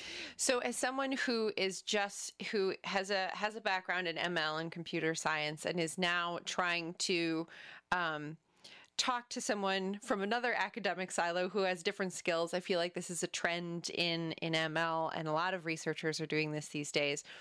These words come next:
What would be your advice to someone who's found an, another, found an interest in another field, and they're, they're hoping to begin a collaboration with another researcher? How,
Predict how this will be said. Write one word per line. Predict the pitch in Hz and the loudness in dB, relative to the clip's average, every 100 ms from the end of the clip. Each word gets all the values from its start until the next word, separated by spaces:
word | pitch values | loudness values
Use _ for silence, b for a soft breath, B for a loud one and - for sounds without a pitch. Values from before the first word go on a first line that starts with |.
| B | B
What | - 240 | 0 0
would | 269 | 0
be | 226 | 0
your | 233 220 | 0 2
advice | 214 190 190 185 185 | 2 0 0 0 -2
to | - | -4
someone | 185 185 180 170 170 | -2 0 0 0 0
who's | 175 165 | 0 0
found | - 165 156 160 | 0 0 0 -2
an, | 156 - | -6 -2
another, | 185 180 175 180 170 160 - B B B | 0 2 2 2 0 -2 -4 B B B
found | - 196 | -2 0
an | 185 | 0
interest | 208 - 208 - 185 | 0 0 -2 0 0
in | |
another | 175 175 202 208 | 2 2 2 0
field, | - 175 160 151 151 | 0 0 2 2 0
and | 165 165 | -2 0
they're, | 165 160 151 160 | 0 2 -2 -2
they're | 175 170 | -2 0
hoping | 180 170 170 | -2 -2 -2
to | 165 | -2
begin | 180 165 165 | -2 0 0
a | |
collaboration | 160 160 160 156 151 156 160 | 0 2 2 2 -2 -4 -6
with | 156 165 | -4 -2
another | 165 165 165 | 0 0 0
researcher? | 151 160 - 160 - 82 67 | 0 -2 -2 -2 0 -2 -2
How, | - 226 | -2 -2